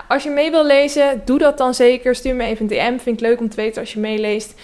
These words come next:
En dan kan je aan het eind van de maand ook mij eventueel een review opsturen. En dan zal ik dat ook meenemen in de aflevering. Dat vinden andere mensen die van boeken houden vast ook weer leuk om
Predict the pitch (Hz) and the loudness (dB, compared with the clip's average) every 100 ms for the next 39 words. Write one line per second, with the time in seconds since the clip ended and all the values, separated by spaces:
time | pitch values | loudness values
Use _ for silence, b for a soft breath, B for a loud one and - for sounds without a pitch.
0 | B B B 214 214 220 214 208 214 214 | B B B -6 -2 0 -2 -2 -4 -4
1 | - 208 220 214 196 196 - 196 202 196 | -6 -6 -6 -6 -4 -4 -6 -6 -6 -6
2 | - 202 208 202 214 247 247 320 330 330 | -6 -10 -6 -4 -2 -4 0 0 2 0
3 | - 285 - 294 285 262 262 247 233 233 | 0 -2 -2 0 2 2 0 0 -2 -2
4 | 233 220 220 208 208 208 202 190 190 - | -2 -6 -6 -4 -2 0 -2 -2 -6 -8
5 | 190 - 196 202 185 185 185 185 196 190 | -8 -8 -8 -6 -6 -6 -10 -10 -12 -12
6 | - 190 - 196 190 185 190 - 185 208 | -10 -10 -8 -8 -6 -6 -8 -10 -12 -10
7 | 196 214 202 233 262 240 233 233 233 233 | -10 -6 -4 -2 0 0 2 0 -4 -8
8 | - 269 240 226 214 196 196 - 214 208 | -2 -2 0 0 0 -2 -4 -6 -4 -2
9 | 208 | -4